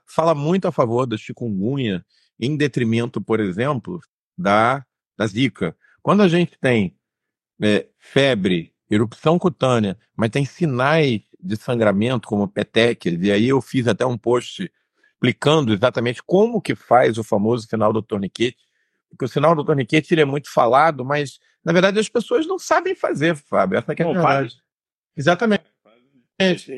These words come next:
Speaker 1: Então, eu fiz um vídeo recente mostrando isso, né, postado aqui no Pele Digital, quem não viu, vai lá dar uma olhada, porque esse é um sinal que você, mesmo que não seja médico, tá aí nos seguindo em casa, no meio da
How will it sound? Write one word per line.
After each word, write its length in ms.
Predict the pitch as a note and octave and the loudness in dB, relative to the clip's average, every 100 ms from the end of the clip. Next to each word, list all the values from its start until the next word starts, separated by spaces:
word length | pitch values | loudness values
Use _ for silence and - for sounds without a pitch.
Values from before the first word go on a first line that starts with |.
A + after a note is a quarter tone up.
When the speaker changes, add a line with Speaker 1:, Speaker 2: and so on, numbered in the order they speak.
| C3 C#3+ | -4 0
Speaker 1:
Então, 240 | A2+ F3 | 2 2
eu 100 | F#3+ | 2
fiz 240 | - G3 | 2 2
um 120 | F#3+ C#3+ | 4 4
vídeo 560 | D#3+ D#3 C#3 C3 A#2 | 2 2 2 2 4
recente 540 | A2+ A2+ - C#3 C3 A#2 | 4 2 0 -4 -4 -4
mostrando 720 | A#2+ A#2 - - D#3 C#3+ G#2+ | -2 -4 -2 0 0 2 2
isso, 360 | C#3+ D#3+ - | 0 -2 -6
né, 420 | G2 C3 D3 G#2 - _ _ - | -4 -2 -2 -2 -6 _ _ -6
postado 440 | G2+ - A#2+ A2+ | -6 0 2 2
aqui 160 | G#2 A2 | 0 -2
no 120 | G#2 | -4
Pele 280 | A2 G#2 G2 | 0 -2 -2
Digital, 400 | F#2 F2+ C3 C3+ | -6 -2 -2 -2
quem 140 | C3 | -2
não 160 | A#2+ F#2 | -4 -2
viu, 180 | B2 A2 | -2 2
vai 140 | G#2+ | 2
lá 100 | A#2 | 2
dar 120 | G#2+ | 0
uma 120 | G#2 | 0
olhada, 440 | F#2+ A#2+ C#3+ G#2 E2 _ _ | 2 2 0 -2 -6 _ _
porque 180 | _ D#3 | _ 0
esse 120 | D#3 E3+ | 2 0
é 20 | |
um 60 | |
sinal 320 | - C#3 D3+ D3 | 0 2 2 2
que 100 | D3+ | -2
você, 420 | D#3 - F3+ F#3 | -4 -2 0 2
mesmo 360 | F#3 D#4 D#4+ | 2 0 -2
que 120 | B3 D4+ | -4 -6
não 120 | C#4 | -2
seja 280 | A#3 G#3 F3+ | 0 0 2
médico, 400 | E3 F3+ - D3 | 2 2 0 0
tá 120 | D3 | 2
aí 180 | D3 D#3 | 2 0
nos 140 | C#3+ | -2
seguindo 340 | C3+ B2 D3 | -10 -10 -10
em 60 | B2+ | -4
casa, 280 | C3+ C3 C3 | 0 0 -2
no 80 | B2 | -6
meio 320 | C3+ G3+ F3+ | 0 2 2
da 220 | C3+ | 0